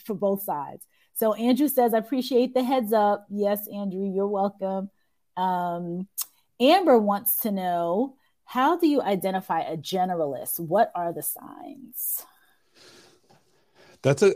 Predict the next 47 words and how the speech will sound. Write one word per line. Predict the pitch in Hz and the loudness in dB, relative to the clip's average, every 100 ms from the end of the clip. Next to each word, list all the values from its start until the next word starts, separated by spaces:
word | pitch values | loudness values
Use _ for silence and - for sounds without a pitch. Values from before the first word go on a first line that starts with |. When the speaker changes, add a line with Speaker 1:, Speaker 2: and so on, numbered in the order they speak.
| - | 4
Speaker 2:
I | 165 | 4
guess | 170 - | 4 6
the | 147 | 4
question | - 165 143 | 6 4 4
is | 113 | 4
in | 110 | 4
a | 90 | 2
hiring | - 131 170 208 214 | 0 2 4 4 0
process | - 190 185 - 180 143 | 0 2 4 4 2 4
or | 123 | 2
in | |
a | 104 | 2
non-hiring | 95 95 101 95 90 85 80 80 | 2 2 2 2 0 -2 -2 -4
process. | - 87 76 - - - | -4 -2 -2 -4 -8 -6
And | 104 | -6
so, | - 117 - | 0 0 4
uh, | 123 | 4
let | 135 | 4
me | |
answer | 143 - | 4 2
the | 107 | -2
second | - 110 - | 0 -2 0
one | 127 110 | -2 0
first | - 98 - | 4 2 2
and | 98 | -2
then | 85 | 0
try | 95 | 0
to | 85 | 0
back | 71 80 80 - | 0 0 0 -2
into | 80 78 | -4 -4
how | 85 80 | -2 -2
I | |
would | 78 78 | -2 -6
do | 80 | -6
it | 76 | -6
in | 76 | -8
hiring. | - 76 76 - - - - - - | -6 -6 -4 -8 -12 -16 -20 -20 -2
Like, | 101 92 - - | 0 0 -2 0
a | 117 | 0
person | - 160 180 233 | 2 4 4 4
who | 202 170 | 6 6
is | 139 | 6
a | 123 | 2
generalist | 95 101 104 107 110 110 - | 4 2 4 4 4 4 0
is | 90 | -6
someone | - 123 139 143 147 | 0 2 4 4 2
who, | 123 120 110 107 | 2 4 4 2